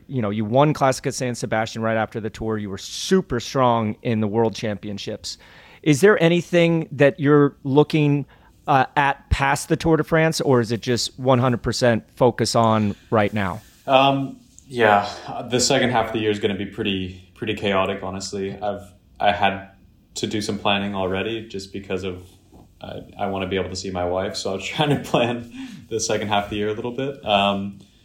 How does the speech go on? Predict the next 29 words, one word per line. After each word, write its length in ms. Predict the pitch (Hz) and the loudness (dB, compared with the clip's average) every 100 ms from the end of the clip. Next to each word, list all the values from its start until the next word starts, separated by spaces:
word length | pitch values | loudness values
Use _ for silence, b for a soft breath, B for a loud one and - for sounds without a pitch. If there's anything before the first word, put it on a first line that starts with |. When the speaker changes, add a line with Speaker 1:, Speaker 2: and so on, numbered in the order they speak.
| b b b | b b b
Speaker 2:
because 300 | - 123 117 | -2 4 6
straight 280 | - 135 135 | 6 4 2
from 80 | 135 | 2
the 60 | 117 | -2
Tour, 340 | 113 120 107 | 2 2 4
I 60 | 98 | 2
actually 240 | 98 107 | -2 -6
fly 220 | 101 101 95 | -4 -4 -4
to 40 | |
San 220 | - 98 | -4 -8
Sebastian. 720 | 92 90 92 92 113 110 113 - | -6 -2 -2 -2 -6 -10 -14 -10
The 120 | 101 | -6
window 300 | 98 98 95 | -4 -4 -2
is 100 | 95 | -2
much 220 | 92 92 92 | -4 -10 -8
tighter 320 | 92 95 101 | -6 -6 -6
this 200 | 107 - | -8 -8
year, 280 | 120 135 - | -8 -10 -14
so 640 | - 101 98 92 92 92 - - b b - | -12 -6 -2 -2 -4 -8 -16 -20 b b 0
I'll 160 | 104 | 2
have 360 | 107 117 110 - | 6 4 2 -2
five 480 | - - 117 113 110 | -14 -2 2 4 4
days 240 | 110 107 | 2 2
in 60 | 104 | -2
San 200 | 107 98 | -4 -4
Sebastian 500 | - 98 92 - 98 | -4 -2 -2 -4 -12
before 240 | 90 95 | -10 -8
the 80 | 90 | -6
race. 500 | 90 87 90 - - | -4 -4 -6 -10 -16